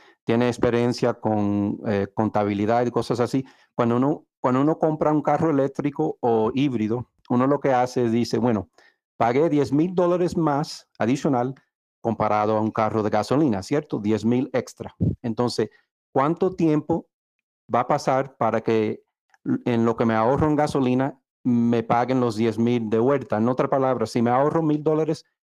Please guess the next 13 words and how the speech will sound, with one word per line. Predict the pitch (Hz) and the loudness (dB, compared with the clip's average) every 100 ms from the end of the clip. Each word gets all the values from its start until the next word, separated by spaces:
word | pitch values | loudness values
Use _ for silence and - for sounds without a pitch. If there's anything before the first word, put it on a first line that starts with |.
| - | -4
al | 123 127 | 0 2
año | 143 151 | 2 2
en | 147 | 2
gasolina, | 135 139 139 180 208 - | 0 0 0 0 -2 -4
entonces | 123 120 127 131 | -2 -2 0 0
ese | 131 160 | 0 -2
carro | - 147 147 185 185 _ _ _ _ _ | 0 0 0 -2 -4 _ _ _ _ _
le | 110 | 0
va | 117 | 0
a | 131 | 0
tomar | 151 151 117 | 0 0 -2
diez | 117 160 180 | 0 0 2
años | 208 202 123 110 | 0 2 0 -2